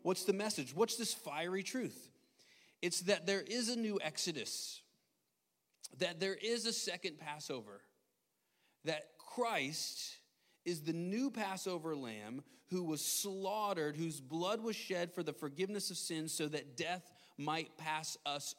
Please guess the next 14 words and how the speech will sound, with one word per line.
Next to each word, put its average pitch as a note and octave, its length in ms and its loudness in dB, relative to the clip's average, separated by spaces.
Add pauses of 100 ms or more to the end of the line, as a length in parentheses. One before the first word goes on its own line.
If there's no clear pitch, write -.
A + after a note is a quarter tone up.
over. C#3 420 -4 (3500)
It's E3 140 -4
a E3+ 60 0
second G3+ 440 2
Exodus F#3+ 480 0
where E3+ 120 4
we G3 300 2
are F#3+ 120 0
now E3 200 2
free. F#3+ 840 -2 (1600)
We G3 120 -4
walk F#3+ 380 0
in G3+ 140 0
freedom. G#3 480 -2